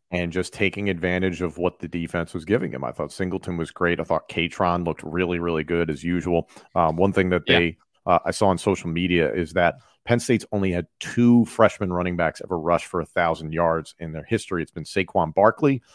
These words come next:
Speaker 1: and D J Dozer once upon a time. Uh, there is a very good possibility that Nick Singleton joins that company. And if something happens for Katron Allen, who's just a little bit behind Nick in terms of rushing yards, you could have
Speaker 2: Yeah.
Speaker 1: two freshman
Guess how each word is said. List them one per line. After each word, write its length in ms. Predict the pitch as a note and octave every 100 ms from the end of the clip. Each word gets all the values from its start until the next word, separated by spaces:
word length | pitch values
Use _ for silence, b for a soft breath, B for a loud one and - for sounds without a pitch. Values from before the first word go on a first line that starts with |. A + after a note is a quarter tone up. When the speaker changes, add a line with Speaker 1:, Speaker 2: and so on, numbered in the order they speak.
| B B
Speaker 1:
and 180 | F#2 F2
D 140 | E2+ F2+
J 220 | F2+ F#2
Dozer 440 | G2+ A#2+ G#2+ E2+
once 220 | D#2 E2+
upon 240 | - - E2+
a 60 |
time. 400 | - A#2 G2 D#2 -
Uh, 200 | F2 E2+
there 240 | D#2 F#2
is 80 | F2
a 80 | F2
very 480 | D#2 G2 G#2 G#2 F#2
good 180 | G2
possibility 640 | D#2 F#2 D#2+ F2+ G2 G2 G2
that 220 | F2 E2
Nick 140 | E2
Singleton 580 | - - G#2 A2+ G#2+ A2
joins 240 | G2 G#2 F#2
that 160 | F#2+
company. 420 | - A2 C3 A#2+ -
And 200 | G2 F#2+
if 220 | F#2 - b b b b
something 320 | - G#2 F#2
happens 340 | G2 F#2+ F#2+
for 100 | -
Katron 420 | F2+ F#2+ - F2+ F2
Allen, 220 | F2+ F2+
who's 180 | G2 E2
just 200 | B2+ A2
a 40 |
little 400 | E2+ F2+ G2+ A2
bit 200 | G#2+ A2
behind 560 | F#2 - G2 G#2+ A#2+ F#2+
Nick 240 | G2 -
in 100 | F#2+
terms 220 | G2 F2
of 60 | E2
rushing 340 | F2 F2 A2
yards, 260 | G#2 A#2 G2
you 120 | F#2
could 200 | - G#2
have 220 | - F#2
Speaker 2:
Yeah. 80 | F2+ _ _
Speaker 1:
two 540 | - D3+ D#3+ G#2+ F2 E2 _ _
freshman 720 | - - A#2+ - A2 G#2 G2